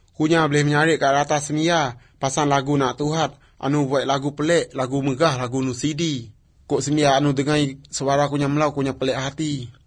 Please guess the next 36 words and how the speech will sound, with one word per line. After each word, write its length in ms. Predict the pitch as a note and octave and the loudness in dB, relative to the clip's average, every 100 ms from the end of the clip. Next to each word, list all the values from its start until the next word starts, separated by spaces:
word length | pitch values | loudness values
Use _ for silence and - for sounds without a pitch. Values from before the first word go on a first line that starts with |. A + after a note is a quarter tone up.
| - | -8
Tapi 180 | C3 D3 | -6 -2
cak 240 | D#3 C#3 | 0 0
di 80 | C#3 | 0
hari 300 | C3 C#3 C#3+ | 0 0 0
itu, 340 | E3+ D#3+ C#3 B2+ - - - | -2 -2 -4 -10 -18 -20 -14
ada 320 | - C3 C#3+ | -4 0 0
kok 160 | C#3 C3 | 0 -2
semia 300 | C#3+ D3 C#3 | -2 0 0
anu 100 | C#3+ | 0
meh 160 | C#3 B2+ | -2 -4
percaya. 640 | - C3+ C#3+ D3 C3+ A#2+ - - | -4 -2 0 0 0 -6 -14 -18
Di 140 | - C3 | -4 -2
dalam 240 | A#2+ C3+ | 2 2
negeri 320 | C3 C3+ D3 D3 | 2 -2 0 0
itu 160 | D#3 | -2
kumuha 460 | C#3+ C#3+ C#3+ C#3+ C#3+ | -4 -2 0 0 -2
tiga 560 | C3+ B2+ C3+ C3 B2 A#2+ | -4 0 0 0 -2 -6
ribu 240 | B2 C3+ | -4 -2
urak. 320 | C#3 C#3+ C3+ - - - - _ _ _ _ - - | 0 -2 -4 -8 -20 -20 -20 _ _ _ _ -20 -4
Di 160 | C#3 | -2
belak 320 | C3+ C#3 C#3 C#3 | 0 2 2 2
hari 320 | D3+ D3 D3 | 2 2 2
ini, 400 | D#3+ D#3+ C#3 A2 - | 0 0 -2 -6 -6
semua 380 | - C#3+ C#3+ | -2 0 0
anu 160 | C3+ C#3+ | 0 2
wajib 240 | C3+ B2+ C#3 | 2 2 -2
nak 160 | C3 B2+ | -2 -4
Tuhan, 260 | C#3 D#3 - - - | -4 -4 -4 -14 -10
duduk 340 | C3+ C#3 C#3+ C3+ | -2 0 2 2
di 80 | C3 | 4
dalam 160 | C3 | 2
hati 240 | B2 C3+ D3 | 2 -4 -2
nak 240 | C#3 - | -2 -2
kok 80 | B2+ | -2
rumah 220 | C3 C3 | -2 -4
semia. 580 | - C3+ D3 C#3 B2 | -4 -2 0 -2 -4